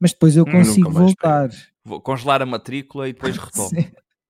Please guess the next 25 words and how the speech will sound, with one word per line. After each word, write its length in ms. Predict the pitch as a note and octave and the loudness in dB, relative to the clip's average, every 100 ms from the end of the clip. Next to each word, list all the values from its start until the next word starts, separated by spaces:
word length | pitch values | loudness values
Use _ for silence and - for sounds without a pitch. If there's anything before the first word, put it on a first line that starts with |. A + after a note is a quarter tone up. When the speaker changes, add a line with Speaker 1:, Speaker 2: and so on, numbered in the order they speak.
| _ _ A3 G#3 E3+ | _ _ -12 -12 -10
Speaker 1:
Sim, 140 | - | -8
depois 220 | - - | -6 -6
começam 380 | - C3 B2 C#3+ | -6 -10 -10 -8
a 80 | C3 | -6
trabalhar, 580 | C#3+ C#3 D#3 F#3 G3+ F#3+ | -4 0 0 2 2 0
começam 380 | - B2+ - C3 | -4 -12 -8 -8
a 60 | |
ganhar 360 | B2+ C3 C3 C3+ | -6 -6 -4 -4
o 80 | C3+ | -4
gostinho 400 | - - D3 C#3 | -6 -12 -8 -4
ao 140 | C3+ | -4
dinheiro, 500 | C#3+ D#3+ F3 F3+ E3+ _ _ _ _ - | -4 -4 -2 -2 -4 _ _ _ _ -12
mas 300 | E3+ A#3+ C4 | -8 -6 -4
nunca 200 | A#3+ G#3 | -4 -4
Speaker 2:
Uh. 40 | |
Speaker 1:
mais 200 | C3+ C#3+ | -4 -4
voltam, 400 | C#3 C3+ B2+ A#2+ | -4 -4 -4 -6
não 200 | A#2 A#2+ | -8 -10
é? 80 | A#2 _ B2+ _ _ _ | -14 _ -20 _ _ _
Speaker 2:
Quando 240 | B2 A2 | -12 -10
começa 280 | C#3 C3+ C#3 | -8 -6 -4
a 60 | |
cair 200 | B2+ C#3 | -4 -6
o 80 | C#3 | -8
verdinho. 760 | A#2+ C#3 B2+ F3+ F#3+ F3 D#3+ | -6 -8 -6 -6 -6 -8 -10